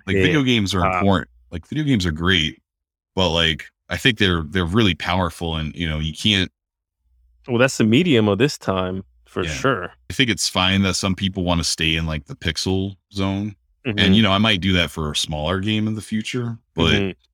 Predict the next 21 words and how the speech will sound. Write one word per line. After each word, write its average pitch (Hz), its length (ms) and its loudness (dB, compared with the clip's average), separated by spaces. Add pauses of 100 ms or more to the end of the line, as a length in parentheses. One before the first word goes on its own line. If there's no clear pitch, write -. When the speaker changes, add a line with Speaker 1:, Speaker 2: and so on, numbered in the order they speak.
(180)
Speaker 1:
I 92 40 -4
don't 92 100 2
know. 82 60 2
I 82 140 2
really 87 260 2
wanna 85 220 0
make 80 280 0
just - 260 -4
something 80 380 -2
that 73 220 -4
looks 78 400 -6
like 71 360 -4 (160)
beautiful 80 440 -4
painting. 71 540 -4 (200)
That's, - 240 -8
like, 71 260 -2 (140)
a 69 180 -2 (240)
goal, 67 400 -4
like, 65 320 -4
beautiful, 78 400 -4
like, 71 280 -4